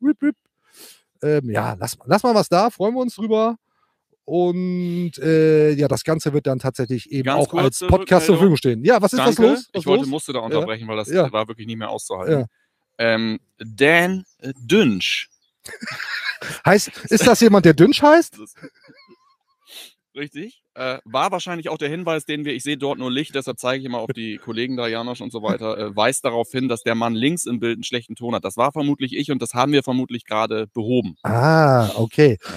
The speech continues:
Speaker 2: Ja.
Speaker 1: Äh, für mich nur gut, wenn du nicht zu hören bist und ich hier alleine die Veranstaltung durchhacken kann. Ja.
Speaker 2: Genau.
Speaker 1: Oh, es fängt an zu regnen. Es ist, es fühlt sich so ein bisschen an wie ein Stadionbesuch, oder? F-, findest du nicht?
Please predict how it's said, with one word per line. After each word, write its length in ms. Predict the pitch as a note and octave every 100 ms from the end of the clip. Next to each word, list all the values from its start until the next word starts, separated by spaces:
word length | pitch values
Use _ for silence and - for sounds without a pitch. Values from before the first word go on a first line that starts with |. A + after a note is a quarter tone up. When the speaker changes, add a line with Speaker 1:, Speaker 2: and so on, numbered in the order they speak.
| G#2
Speaker 2:
Ja. 80 | D3+
Speaker 1:
Äh, 40 | C3+ - _
für 120 | - D#3
mich 280 | D#3+ G#3+
nur 200 | F#3+ G#3+
gut, 260 | D#3 G3 F#3
wenn 140 | D#3+
du 120 | D3+ F#3+
nicht 160 | F#3+
zu 120 | -
hören 200 | D3 E3+
bist 180 | F3 E3
und 140 | C#3+ D#3
ich 100 | C3+
hier 160 | D3+
alleine 440 | C#3 C3 C3+ A#2+ E2+ _ _ _ _ _ -
die 60 |
Veranstaltung 680 | A#2+ A#2 G#2+ A2+ G#2 G#2 F#2+ _ _ _ -
durchhacken 380 | B2 F#2 G2 -
kann. 220 | - - _ _ _ _ _ _ _ _ _
Ja. 100 | F#2+
Speaker 2:
Genau. 240 | C#3+ G2 - _
Speaker 1:
Oh, 380 | - A2 B2+ G3
es 100 | F#3
fängt 160 | - F#3+
an 120 | F3+
zu 80 | F#3
regnen. 300 | F3+ C3 D#3 - -
Es 140 | D#3+
ist, 120 | G#3+
es 320 | F3 - G3 D#3 G3+ E3+
fühlt 240 | C4 E4
sich 160 | - D4+
so 80 | B3+
ein 140 | G3+
bisschen 340 | A#3+ - E4
an 180 | A3 C4+
wie 80 | C4
ein 60 | C4+
Stadionbesuch, 800 | - E3+ C3+ A2+ A2+ A2 A2 -
oder? 280 | F3 B3+ C#4+ _ _ _ _ _ -
F-, 80 | - F3
findest 220 | B3+ D4
du 20 | C4+
nicht? 320 | A#3+ C4+